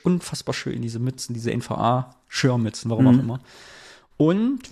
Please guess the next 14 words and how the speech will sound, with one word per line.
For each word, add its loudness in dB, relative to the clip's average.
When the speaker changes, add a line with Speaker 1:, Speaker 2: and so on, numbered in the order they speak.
Speaker 1:
dass 2
wir 2
in 4
der 2
Grundschule 2
nebenan 2
war 2
bei -8
uns -4
direkt -4
so -2
ein 2
russischer 0
Soldatenfriedhof. -2